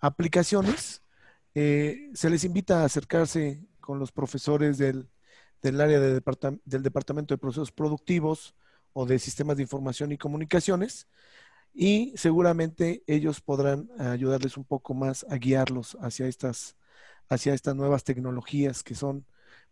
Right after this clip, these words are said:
pues, claramente una, pues, una visión, una visión de hacia dónde podemos caminar. Eh, pues por, por mi parte sería todo para esta charla.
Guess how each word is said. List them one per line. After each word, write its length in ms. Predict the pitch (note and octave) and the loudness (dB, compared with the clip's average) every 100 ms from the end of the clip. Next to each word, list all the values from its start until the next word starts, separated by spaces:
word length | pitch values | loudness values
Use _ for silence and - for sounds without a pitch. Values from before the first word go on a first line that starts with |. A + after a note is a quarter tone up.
| - | -6
pues, 140 | B2+ | -4
claramente 840 | - D3+ D3+ D3 D3 C#3 D3+ D3 - | 2 4 6 4 0 0 0 0 -2
una, 640 | D3 D#3 D3+ C#3+ C#3 C3+ - - - - - _ | -4 0 2 2 0 -4 -10 -16 -18 -20 -20 _
pues, 240 | - - - | -8 -8 -8
una 240 | E3 E3 D#3 | -6 -2 0
visión, 500 | C#3 - E3 D3 B2+ _ _ - | -2 -2 -2 -2 -8 _ _ -8
una 180 | D3+ | -2
visión 380 | C#3+ C3 D3 C#3+ | -2 0 0 0
de 240 | C3+ C3+ - | 0 -2 -2
hacia 200 | A#2+ C#3 | -4 -2
dónde 240 | C3+ D3 | 0 0
podemos 460 | C#3 B2+ C3+ C#3+ C3 | -2 0 -2 -2 -6
caminar. 420 | - B2 C3 C3 - - _ _ _ - - _ _ | -6 -6 -4 -6 -8 -18 _ _ _ -20 -20 _ _
Eh, 360 | C3+ C3 C3 C3 C3 _ | -4 0 0 0 -6 _
pues 140 | C3+ - | -4 0
por, 220 | C#3+ C#3 D4 C#4+ - | 0 0 -8 -20 -8
por 140 | C#3 | -4
mi 100 | C#3+ | -2
parte 380 | C#3 E3+ - E3+ | 2 2 4 2
sería 260 | E3 D#3 E3 | 4 4 4
todo 560 | - F3 F3 F3+ A3+ _ _ _ _ - | 4 2 2 0 -4 _ _ _ _ -4
para 180 | C3+ C3+ | 2 4
esta 220 | C#3+ D#3 | 4 2
charla. 520 | - E3+ E3 G3+ A#3 | 6 6 6 0 -4